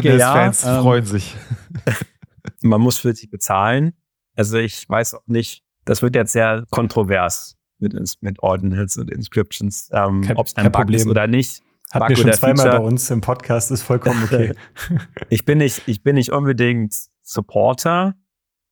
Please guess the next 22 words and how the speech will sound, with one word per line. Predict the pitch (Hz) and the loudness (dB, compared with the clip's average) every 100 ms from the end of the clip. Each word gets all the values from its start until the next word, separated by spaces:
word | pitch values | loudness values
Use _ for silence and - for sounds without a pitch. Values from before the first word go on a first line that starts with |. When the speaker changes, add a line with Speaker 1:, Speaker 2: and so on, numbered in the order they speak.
| _ _ | _ _
Speaker 2:
aber | 107 110 113 | -2 2 2
ich | 110 | 0
würd | 120 120 | -4 -4
auch | 123 | -4
nicht | 110 | 0
sagen, | 113 113 107 | 2 2 0
es | - | 0
war | 107 - | -2 0
ein | 98 | -4
Bug. | - - 127 - - _ _ - | -2 -2 -4 -6 -20 _ _ -4
Es | 104 - | -2 0
wurden | 113 120 | 2 2
gewisse | 107 101 117 123 113 110 - | 2 0 0 2 2 0 -4
Limits | 104 101 117 113 - | -6 0 2 0 -2
entfernt | 110 - 107 127 151 - - _ _ _ _ | -8 -4 0 0 -2 -6 -16 _ _ _ _
bei | 113 107 | -2 -2
Taproot, | - 127 139 143 143 - _ _ | 0 -2 0 0 -2 -10 _ _
Speaker 3:
Mhm. | - 98 98 113 - _ | 0 2 2 -2 -8 _
Speaker 2:
womit | 107 104 123 123 | 0 2 2 2
man | 110 101 | 0 0
mehr | 101 107 104 | 0 0 0
Daten, | 92 101 - 104 98 | 0 0 -2 -6 -6